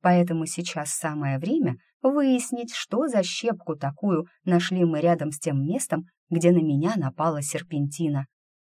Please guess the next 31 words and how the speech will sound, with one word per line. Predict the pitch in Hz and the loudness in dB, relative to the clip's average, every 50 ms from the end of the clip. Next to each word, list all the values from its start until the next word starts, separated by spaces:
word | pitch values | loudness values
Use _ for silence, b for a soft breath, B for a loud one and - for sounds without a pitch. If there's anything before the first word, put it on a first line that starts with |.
| _ _ - | _ _ -2
«Вот | 339 440 453 453 | 0 0 -2 -4
что | - - - 480 480 453 | -4 -6 -4 -2 -2 0
делают | 320 339 370 349 349 359 349 349 | 2 2 2 2 2 0 0 0
нормальные | 214 190 190 190 190 175 175 175 170 165 165 175 175 | 0 0 0 2 2 4 6 6 6 6 6 4 4
девушки | 175 247 370 370 381 359 - - 359 349 B B B B | 2 0 -4 -4 -4 -6 -6 -6 -6 -8 B B B B
после | - 170 220 285 - - 214 240 | 4 4 4 4 2 -2 -6 -6
свидания», | - - 160 165 151 139 165 170 170 165 165 165 165 170 175 175 _ _ _ _ _ | -4 -2 -2 -2 0 0 0 0 0 0 0 0 -2 -4 -6 -8 _ _ _ _ _
пробурчал | - 160 147 156 156 - - - 147 131 127 | -6 -6 -4 -4 -4 -6 -4 -2 -2 -2 -2
клинок, | - 139 143 156 196 226 254 - _ _ _ _ _ _ _ _ | -2 -2 -2 0 0 -2 -2 -6 _ _ _ _ _ _ _ _
который | - 165 156 170 160 160 151 | 0 0 2 2 2 2 2
я | 151 160 151 147 | 0 0 0 0
положила | - 147 151 151 156 165 165 160 151 143 | -2 -4 -4 -4 -4 -2 -2 -2 -2 -4
под | - 147 - | -6 -10 -8
кровать, | - 139 139 143 175 226 254 - _ _ _ _ _ _ _ _ | -4 -2 -2 0 0 -2 -2 -4 _ _ _ _ _ _ _ _
сама | - - - 185 180 170 196 294 311 | -8 -2 0 2 2 4 2 4 4
нырнув | 311 320 294 220 180 190 214 - - | 2 2 2 2 0 0 -2 -2 -4
под | - 233 | -4 0
нее | 190 170 139 131 147 180 262 | 2 2 2 4 2 2 0
в | - - | -2 -4
поисках | - 143 165 196 - - - 226 - | -2 -2 -2 -2 -2 -4 -6 -6 -6
спрятанной | - - 175 156 143 143 143 143 151 160 175 | -8 -6 -4 -2 -2 -2 -2 -2 0 2 2
улики. | 196 202 202 185 143 131 - - - 110 _ _ _ _ _ _ _ _ _ - | 2 2 0 0 -2 -4 -4 -8 -8 -8 _ _ _ _ _ _ _ _ _ -6
«Они | 440 427 427 427 440 440 | -4 -4 -4 -6 -8 -8
о | 349 | -8
чувствах | - - 381 403 403 415 - 320 320 311 311 269 | -8 -6 -6 -4 -4 -4 -2 0 0 2 2 0
думают, | 302 311 311 285 285 294 277 294 285 - _ _ _ _ - | 2 2 4 4 4 2 0 -2 -4 -6 _ _ _ _ -8
на | 392 440 | -4 0
луну | 403 339 269 190 175 220 302 294 | 2 4 6 6 6 6 4 4
смотрят | 262 - - 247 262 269 269 262 262 262 262 262 _ - | 2 2 2 2 2 2 2 2 2 2 2 0 _ 0
томным | 214 233 247 233 220 226 233 233 202 | 0 0 0 0 -4 -4 -2 -4 -4
взором, | 175 156 170 208 226 220 208 202 202 208 | -2 -2 0 0 2 2 2 2 0 -2